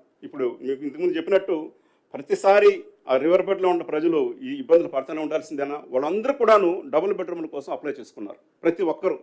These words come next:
నేను పోయి కలిశాను. ఒక వారం రోజుల క్రితం నేను, మినిస్టర్ పొన్నం ప్రభాకర్ గారు, తర్వాత కమిషనరు, కలెక్టర్ అందరం పోయి రెండు మూడు స్థలాలు చూసాము, ప్రజలతో మాట్లాడాము.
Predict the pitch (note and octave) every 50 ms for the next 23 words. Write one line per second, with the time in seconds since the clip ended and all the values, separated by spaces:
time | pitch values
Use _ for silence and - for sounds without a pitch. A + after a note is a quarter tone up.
0 | - C3+ B2+ C3+ C3+ D3+ C#3+ C3+ C3 C3 - D#3+ C#3+ D3 D3 - _ _ _ _
1 | _ _ _ _ _ _ _ _ _ _ - B2 B2+ B2+ C#3+ C3+ C3+ C#3+ D3 D3
2 | D3+ D#3+ C#3+ - D#3+ - D3+ C#3+ C3+ D3 D#3 D#3+ E3 E3 E3 - - - - -
3 | - - B2+ C#3+ C#3+ - - D#3 D3+ - C#3+ C#3+ D3+ D#3+ D#3+ D3 D3 C#3+ D3+ D3+
4 | D#3 C#3+ C3+ C#3+ D3 C#3+ D3 C3 C3 - - _ _ _ _ _ _ _ _ C3+
5 | C3+ C#3 C3+ C3+ - C#3+ C3+ B2+ B2 - - - _ _ _ _ C#3 C#3+ D#3 D3+
6 | - - D3 C#3 C#3+ C#3 C#3 - C#3 D3 C#3+ - C#3 C3+ C#3+ D#3 E3 D3+ C#3+ D3
7 | C#3 C3 B2+ B2+ - A#2 A#2+ B2+ C3+ C3+ C3 B2+ B2+ - C3+ C3 D3+ D3 C3+ -
8 | C#3 B2+ - D#3+ C#3 C3 C3 C3 - - _ _ _ _ - A2+ A#2 C3+ D3 -
9 | - B2+ B2 B2+ B2+ - C#3+ C3+ B2+ B2+ B2+ B2 B2 B2+